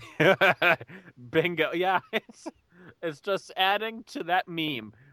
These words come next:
that bullying is taking over the world, and the, all these kids need to cope with unfair, unregulated classrooms to such a degree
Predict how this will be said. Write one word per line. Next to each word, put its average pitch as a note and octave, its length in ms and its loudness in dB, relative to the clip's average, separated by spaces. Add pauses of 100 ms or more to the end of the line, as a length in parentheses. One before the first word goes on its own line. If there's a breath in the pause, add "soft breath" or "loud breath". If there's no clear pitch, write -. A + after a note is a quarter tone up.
(120 soft breath)
that C3 280 -4
bullying E3 680 0
is B2+ 480 -4
taking E3 420 -2
over D#3 280 -2
the D3 140 -6
world, A#2+ 460 -2 (320 soft breath)
and B2 300 -2
the, D#3 220 -2
all D#3 240 4
these F3+ 240 -4
kids C#3 340 0
need C#3+ 280 -4
to A#2 180 -8
cope - 440 -2 (460)
with B2 160 -10 (140)
unfair, C#3+ 800 0 (440)
unregulated D3+ 1080 0 (480)
classrooms A2+ 920 -4 (340)
to B2+ 120 -14
such E3+ 260 -4
a D3+ 240 -4
degree B2+ 500 -2